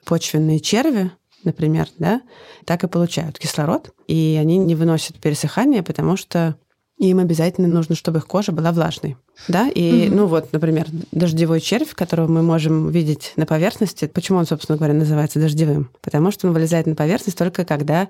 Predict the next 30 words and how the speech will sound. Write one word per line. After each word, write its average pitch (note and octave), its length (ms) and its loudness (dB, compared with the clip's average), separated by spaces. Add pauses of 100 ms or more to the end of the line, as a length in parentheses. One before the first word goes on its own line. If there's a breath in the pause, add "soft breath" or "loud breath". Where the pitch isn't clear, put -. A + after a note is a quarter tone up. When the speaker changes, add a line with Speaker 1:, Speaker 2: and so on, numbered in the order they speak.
(140)
Speaker 1:
на D3+ 140 0
улице E3+ 460 -2 (180)
Speaker 2:
Дождь. F#3+ 480 -8
Speaker 1:
Ну, B3 260 2
или D3+ 240 0
недавно E3 460 2
был D#3 140 -2
дождь, D3 260 -4
главное, F#3 180 -2
что F#3 120 -4
на E3 80 2
улице E3+ 200 -2
влажно, D#3 380 0
да? D3+ 180 -2 (220 loud breath)
Вот, F#3 260 0
кроме A#3 640 2 (120)
дождевых F3+ 440 0
червей F#3 500 0
в E3+ 680 0 (140)
почве F3+ 440 -2
живут D#3+ 400 -4
ещё D#3+ 460 -2
много D#3+ 320 -2
всяких - 360 -8
разных D3 460 -4 (180)
мелких D3+ 600 -2
животных. E3 680 -2 (340)
Там D#3+ 240 2
живут D#3 500 -2 (160)
мелкие E3 920 0